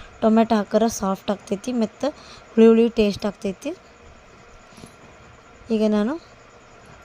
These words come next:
ಟೊಮೆಟೊನ ಹಾಕ್ಕೊಂಡೀನಿ, ಎರಡು ಟೊಮೆಟೊ, ಎರಡು ಉಳ್ಳಾಗಡ್ಡಿ ಎರಡನ್ನೂ ತೊಗೊಂಡೀನಿ. ಈಗ ಇದನ್ನು ಸ್ವಲ್ಪ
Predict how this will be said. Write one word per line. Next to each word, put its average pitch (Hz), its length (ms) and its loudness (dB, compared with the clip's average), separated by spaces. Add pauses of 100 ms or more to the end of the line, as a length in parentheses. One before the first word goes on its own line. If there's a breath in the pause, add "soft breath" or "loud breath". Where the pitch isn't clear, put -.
(200)
ಟೊಮೆಟೊನ 208 480 2
ಹಾಕ್ಕೊಂಡೀನಿ, 202 540 -4
ಎರಡು 208 240 0
ಟೊಮೆಟೊ, 202 420 -2
ಎರಡು 208 300 0
ಉಳ್ಳಾಗಡ್ಡಿ 190 400 -4
ಎರಡನ್ನೂ 190 340 -6
ತೊಗೊಂಡೀನಿ. 185 480 -6 (520 loud breath)
ಈಗ 214 80 -2
ಇದನ್ನು 240 640 0
ಸ್ವಲ್ಪ 214 280 -4